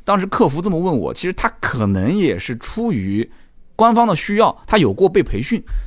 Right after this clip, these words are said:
就是可能他会说，哎，你问一下对方开什么车，如果是他开了一些偏德系的啊，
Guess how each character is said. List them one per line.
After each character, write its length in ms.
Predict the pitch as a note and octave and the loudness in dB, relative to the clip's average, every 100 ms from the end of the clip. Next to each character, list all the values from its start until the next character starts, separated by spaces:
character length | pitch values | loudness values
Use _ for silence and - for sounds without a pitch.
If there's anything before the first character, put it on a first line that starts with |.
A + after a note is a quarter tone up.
| - | -8
就 140 | - G3+ | 2 4
是 80 | F3+ | 4
可 120 | C#3+ | 0
能 140 | E3 | 0
他 160 | F3+ F3+ | 0 0
会 100 | F3 | 0
说， 140 | F#3+ F3 | -2 0
哎， 140 | D#3+ - | -2 -2
你 140 | C3+ | -2
问 160 | F#3 F3+ | -2 -2
一 20 | |
下 100 | D#3 | -2
对 140 | E3+ | -2
方 100 | E3 | -2
开 140 | E3 C#3+ | -2 -2
什 80 | |
么 80 | G2 | -2
车， 180 | G#2 A#2+ - - - | -2 -4 -6 -20 -2
如 200 | C3+ G3+ | 2 4
果 120 | D#3 | 4
是 100 | D3+ | 2
他 140 | D#3+ | -4
开 200 | D#3+ F3 | -2 -2
了 80 | E3+ | -2
一 80 | D3 | -2
些 140 | D#3 | -4
偏 160 | D3 D#3+ | -4 -4
德 160 | B2+ A#2 | -2 -4
系 160 | F#3+ | -2
的 160 | D#3+ C#3+ | 2 2
啊， 140 | C#3 | 2